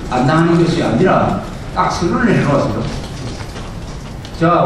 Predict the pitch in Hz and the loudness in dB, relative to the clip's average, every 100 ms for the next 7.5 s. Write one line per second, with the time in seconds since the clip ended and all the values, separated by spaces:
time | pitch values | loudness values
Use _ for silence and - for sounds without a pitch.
0 | - - 190 170 139 139 185 185 196 208 | 4 4 4 4 2 4 4 6 4 4
1 | 196 175 190 185 185 160 - - - - | 4 4 6 4 4 2 2 -2 -6 -8
2 | - - - - - - - 214 233 220 | -8 -6 -6 -8 -10 -10 -2 2 4 4
3 | 196 196 185 - - - - - - - | 4 4 4 4 2 0 -4 -6 -6 -8
4 | - - 143 156 185 214 220 214 - - | -8 -8 0 4 6 4 4 4 4 2
5 | - - - - - - - - - - | -2 -6 -10 -10 -12 -10 -10 -10 -10 0
6 | 156 170 180 226 240 - 180 165 175 170 | 2 4 4 4 4 2 2 4 4 4
7 | 170 160 160 160 | 4 4 4 2